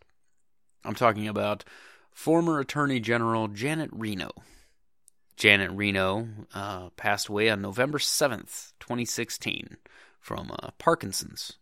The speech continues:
originally diagnosed in nineteen ninety-five. She was seventy-eight years old. She was the first, uh, female Attorney General of the United States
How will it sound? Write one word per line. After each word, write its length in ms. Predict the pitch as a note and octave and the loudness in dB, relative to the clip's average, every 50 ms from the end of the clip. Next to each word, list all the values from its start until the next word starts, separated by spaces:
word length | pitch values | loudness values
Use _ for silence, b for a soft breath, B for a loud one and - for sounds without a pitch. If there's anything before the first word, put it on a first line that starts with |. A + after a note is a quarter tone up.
| _ - | _ -10
originally 640 | - G2+ G#2+ G#2 - - G2+ G2 G2 F#2+ F#2+ G2 F#2+ | -6 -4 -4 -4 -4 -4 -6 -6 -6 -4 -4 -4 -4
diagnosed 720 | F2+ - G2 G2+ G2 G2 G2 G2+ G2 G2 G2 - - - | -4 -2 -2 -2 -2 -2 -4 -4 -6 -8 -8 -10 -10 -12
in 260 | F#2 F2 F#2 F2 E2+ | -12 -10 -10 -8 -4
nineteen 380 | F2 F2+ F#2+ G2 - - G#2 F#2+ | -4 -4 -4 -4 -8 -8 -4 0
ninety-five. 960 | F#2 F#2 F#2+ - - - - - - - - - - - - - - - - B B B B B B B B B B | 0 0 -2 -4 -14 -14 -6 -2 0 0 2 0 -2 -4 -6 -10 -14 -16 -20 B B B B B B B B B B
She 240 | - - - - - | -10 -8 -6 -6 -4
was 220 | - - - - | -6 -4 -4 -2
seventy-eight 680 | - - - F#2+ F#2+ G2+ G2 G2 F#2+ F#2 F#2 F2+ - | -2 0 0 -2 -2 -4 -6 -6 -4 -4 -4 -4 -4
years 300 | - E2 F#2 F#2 F#2 - | -6 -6 -8 -8 -10 -12
old. 340 | - - G1+ - - - - - _ _ _ _ _ _ _ _ - b b b b b b b b b b | -12 -12 -14 -14 -16 -18 -20 -20 _ _ _ _ _ _ _ _ -20 b b b b b b b b b b
She 200 | - - - - | -8 -6 -6 -6
was 200 | - - - - | -6 -8 -8 -8
the 260 | - G1+ - - - G#2+ | -6 -4 -4 -4 -6 -8
first, 460 | - - - G#2 G2+ - - - - | -8 -2 0 0 2 0 0 -4 -6
uh, 80 | - - _ - | -8 -10 _ -18
female 640 | - - - B2 B2+ B2+ A#2+ G#2 G#2 A2+ B2 C3+ G2+ | -12 -2 2 2 4 6 6 6 6 4 2 0 -2
Attorney 360 | F2 - - A2+ G#2 G2+ G2+ | -4 -6 -4 -4 -4 -4 -4
General 400 | G2 G2 G2+ G2+ G#2+ A#2+ D3+ F3 | -6 -6 -4 -4 -4 -2 -2 -4
of 120 | D3+ A2 G2+ | -4 -6 -6
the 80 | G2+ | -6
United 280 | G2+ G2+ F#2+ F#2 F2+ F2+ | -6 -6 -6 -8 -8 -8
States 540 | - - - A2+ D3 - - - - - | -8 -4 -4 -4 -4 -4 -6 -10 -10 -10